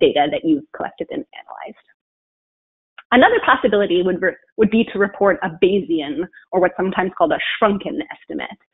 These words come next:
And this Bayesian estimate is a weighted average between that first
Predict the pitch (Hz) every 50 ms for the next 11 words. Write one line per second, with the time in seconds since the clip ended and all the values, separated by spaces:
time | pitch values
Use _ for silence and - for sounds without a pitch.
0 | _ _ _ _ _ - 202 226 247 294 285 - - - - - - _ _ _
1 | _ _ _ 339 403 392 381 339 285 240 - 196 - - 196 190 185 - - 175
2 | - 165 156 170 175 170 175 - 302 349 370 294 240 233 233 - - 190 - -
3 | 202 202 180 175 - - - 214 208